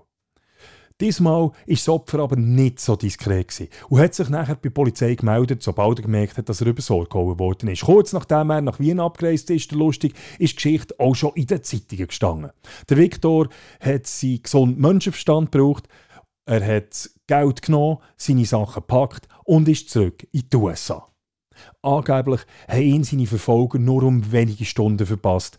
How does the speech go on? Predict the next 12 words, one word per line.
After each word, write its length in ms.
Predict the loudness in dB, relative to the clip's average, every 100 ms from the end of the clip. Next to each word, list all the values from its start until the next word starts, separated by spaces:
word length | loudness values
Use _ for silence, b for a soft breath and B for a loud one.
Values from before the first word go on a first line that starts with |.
| B B
nachdem 500 | 0 0 -2 -4 -4
er 220 | -4 -4 -8 B
mit 200 | -4 -2
dem 100 | 0
Schiff 340 | -2 -4 -8 -16 B B
Europa 500 | 0 2 2 -2 -8
verloren 600 | -4 0 0 0 -6 -8
hat. 300 | -10 -14 _ _ _ _ _ _ _ _ _ _ _ B B B
In 140 | 4
Amerika 500 | 4 4 2 0 0
ist 220 | 0 0
er 100 | -4